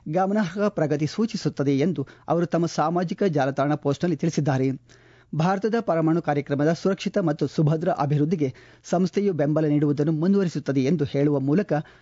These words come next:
ಅವರು ಭಾರತಕ್ಕೆ ಯು ಎ ಇಯ ಬದ್ಧತೆಯನ್ನು ಪುನರುಚ್ಚರಿಸಿದರು. ಪಶ್ಚಿಮ ಏಷ್ಯಾದಲ್ಲಿ ನಡೆಯುತ್ತಿದ್ದ ಸಂಘರ್ಷವನ್ನು ಕೊನೆಗಾಣಿಸುವ ಉದ್ದೇಶದಿಂದ ಇರಾನ್ನೊಂದಿಗೆ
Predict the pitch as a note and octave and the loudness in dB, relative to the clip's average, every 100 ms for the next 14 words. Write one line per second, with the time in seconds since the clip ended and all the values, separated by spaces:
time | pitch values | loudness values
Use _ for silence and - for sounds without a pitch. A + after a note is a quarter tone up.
0 | - F3+ E3+ C3 E3 F#3+ E3+ G3 F3 D#3+ | -2 0 2 0 0 -2 -4 -2 -2 0
1 | F3 D#3+ E3 D3 D#3 C#3+ - C#3 C#3+ D3+ | 2 2 2 2 2 0 -2 -2 0 0
2 | E3 E3 C3+ C#3+ G#3 G#3 G3 - C3+ C#3 | 0 0 0 -2 0 0 0 -2 -2 -2
3 | C3 C#3 C3 - _ _ _ _ _ _ | -2 -2 -2 -6 _ _ _ _ _ _
4 | _ _ - G#3+ - C4 A#3 G3 G3 F3+ | _ _ -2 -2 0 2 2 2 0 0
5 | F#3 D#3+ D3+ D3+ E3+ F3+ D3+ D3+ C#3+ D#3 | 2 2 0 0 0 2 2 2 2 2
6 | D#3 E3+ D3 C#3 C#3 C3+ E3 D3 C3+ C3+ | 2 2 0 2 0 0 0 2 0 0
7 | C3 C#3+ F3 - C#3+ D#3+ C3+ C#3+ E3 B2+ | 0 2 0 -2 -2 0 2 0 0 -4